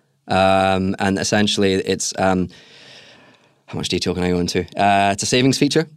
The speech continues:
uh, where we're actually gonna offer super competitive rates to our customer base, uh, in a super flex-, flexible, uh, and easy access way.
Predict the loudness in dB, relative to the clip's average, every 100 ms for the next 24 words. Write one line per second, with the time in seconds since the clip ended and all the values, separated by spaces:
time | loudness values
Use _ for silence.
0 | _ _ -4 2 4 4 2 2 2 2
1 | 0 -2 0 0 2 0 2 2 2 0
2 | -6 -2 0 2 0 0 0 0 0 0
3 | 0 0 -2 -4 -2 -4 -4 -2 0 -2
4 | -2 -8 -12 -20 -20 _ -2 2 4 4
5 | 4 2 0 0 0 0 -2 -2 2 0
6 | 0 0 0 0 -4 -4 -4 -2 -2 0
7 | 0 0 0 0 2 2 0 0 0 0
8 | 0 -4 -4 -4 -6